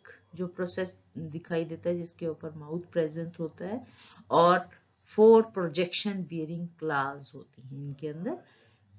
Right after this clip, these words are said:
कोई भी respiratory और excretory system नहीं होता है, Heart tubular होता है with two or three pair of ostia।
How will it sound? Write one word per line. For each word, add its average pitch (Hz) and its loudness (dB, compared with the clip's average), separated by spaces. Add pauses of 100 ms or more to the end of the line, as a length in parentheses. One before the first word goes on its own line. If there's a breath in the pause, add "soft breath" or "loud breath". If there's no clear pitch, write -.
कोई 233 8
भी 254 4
respiratory 220 2
और 202 2
excretory 190 -6
system 196 -6
नहीं 185 -4
होता 190 -8
है, 196 -16
Heart 175 0 (100)
tubular 165 -4
होता 180 -8
है 185 -10
with 175 -12
two 180 -6
or 180 -6
three 185 -10 (100)
pair 170 -2
of 294 0 (240)
ostia। 151 -4